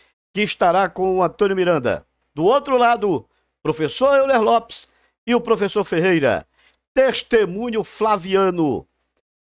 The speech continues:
Há evidências da historicidade de Jesus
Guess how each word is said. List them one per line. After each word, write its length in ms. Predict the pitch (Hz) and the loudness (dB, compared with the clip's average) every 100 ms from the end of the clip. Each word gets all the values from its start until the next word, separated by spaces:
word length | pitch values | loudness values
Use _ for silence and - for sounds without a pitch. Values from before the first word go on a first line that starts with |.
| _ - | _ 0
Há 480 | 226 277 208 143 - | 2 2 0 -2 0
evidências 1120 | 240 170 190 - 240 254 - 202 151 - - _ _ _ _ _ | 0 0 -4 0 0 0 -4 0 0 -2 -12 _ _ _ _ _
da 120 | 214 214 | -2 -2
historicidade 960 | - 233 233 220 196 143 190 226 196 | 0 0 0 -2 -6 -2 0 0 -2
de 100 | 196 | -8
Jesus 680 | 170 156 180 254 240 - - | -6 -6 -4 -4 -4 -6 -14